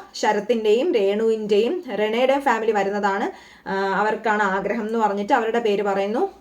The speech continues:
നാലാമത്തെ കാർഡിൽ പറയുന്നത്, ആ, എഴുന്നൂറ്റി അൻപത് പോയിന്റ് വേണമെങ്കിൽ നിങ്ങൾക്ക് ആ ഫാമിലിക്ക് ഇവിടേക്ക് പ്രവേശിക്കാൻ സാധിക്കില്ല.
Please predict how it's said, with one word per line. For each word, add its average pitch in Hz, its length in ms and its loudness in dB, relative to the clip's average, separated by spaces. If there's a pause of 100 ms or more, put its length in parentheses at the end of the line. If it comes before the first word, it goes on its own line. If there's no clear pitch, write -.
(160)
നാലാമത്തെ 202 440 0
കാർഡിൽ 226 440 0
പറയുന്നത്, 208 520 0 (380)
ആ, 190 240 -2
എഴുന്നൂറ്റി 233 380 4
അൻപത് 233 260 4
പോയിന്റ് 214 340 2
വേണമെങ്കിൽ 214 480 0
നിങ്ങൾക്ക് 214 440 -2
ആ 247 260 2
ഫാമിലിക്ക് 202 460 0
ഇവിടേക്ക് 196 320 2
പ്രവേശിക്കാൻ 202 540 -2
സാധിക്കില്ല. 175 840 0